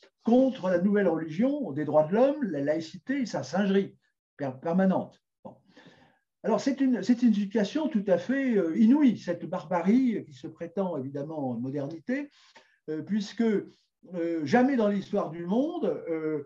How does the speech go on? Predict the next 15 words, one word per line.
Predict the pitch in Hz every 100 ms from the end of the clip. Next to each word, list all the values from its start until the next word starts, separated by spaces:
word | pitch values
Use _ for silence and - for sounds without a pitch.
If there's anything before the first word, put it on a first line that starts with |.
| - _
aucun | 226 202 202 170
peuple, | 226 330 269 185 143
j'ai | 156 151 143 131 127 123 120 120
fréquenté, | - 165 131 - 180 165 143 123 123
j'étais | 143 147 139 120 - _ _ _
au, | 143 127 _ _ 147 160 151 127 127
j'étais | 131 170 - 175 151
au | 151
contact | - 175 202 185 - 127
de | 123
la | 127 127
société | 147 131 139 147 143 123 110
cannibale, | 120 139 185 285 311 247
par | 147
exemple, | 156 220 311 302